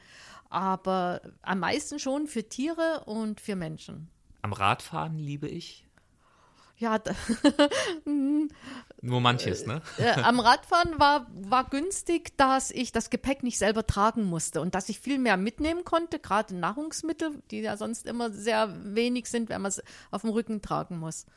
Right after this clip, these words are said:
Speaker 2: Einer der schönsten Momente auf meinem Weg entlang der Donau war für mich?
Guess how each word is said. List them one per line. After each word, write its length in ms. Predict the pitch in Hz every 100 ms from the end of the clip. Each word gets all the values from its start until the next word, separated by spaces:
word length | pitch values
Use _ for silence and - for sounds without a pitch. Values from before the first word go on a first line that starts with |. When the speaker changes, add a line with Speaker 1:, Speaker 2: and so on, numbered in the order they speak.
| - _ -
Speaker 2:
Einer 220 | 104 107
der 280 | 104 95 95
schönsten 600 | - 135 139 180 - 131
Momente 540 | 120 107 135 147 90
auf 220 | - 87
meinem 300 | - 92 92
Weg 220 | 101 95 -
entlang 400 | 95 92 90 92
der 140 | 87
Donau 520 | 92 90 87 85 98 117 - _ -
war 180 | - 95
für 180 | -
mich? 420 | 92 107 - -